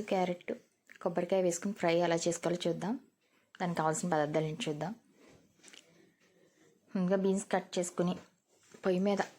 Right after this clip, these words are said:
వేడి నీళ్ళు పెట్టుకుని రెండు గ్లాసుల నీళ్ళు బాగా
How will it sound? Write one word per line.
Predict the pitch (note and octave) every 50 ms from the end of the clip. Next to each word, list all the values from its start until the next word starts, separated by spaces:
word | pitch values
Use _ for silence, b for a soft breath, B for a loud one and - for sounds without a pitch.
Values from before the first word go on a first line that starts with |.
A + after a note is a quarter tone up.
| _ _ _ - A#3+
వేడి | A3+ G3 F#3+
నీళ్ళు | G3+ G#3 G#3 G#3
పెట్టుకుని | F#3 - - - E3+ E3+ F3 - B B B B B B B B B B B B _ _ _ _ _ _ _ _ _ _ _ _ _ _ _ _ _ - - - _ _ _ _ _ _ _ _ _ -
రెండు | G3 F#3+ F#3+ F#3
గ్లాసుల | F3 F3 E3+ - - F#3+
నీళ్ళు | F#3 F#3 F3+ E3+ E3+
బాగా | E3 E3+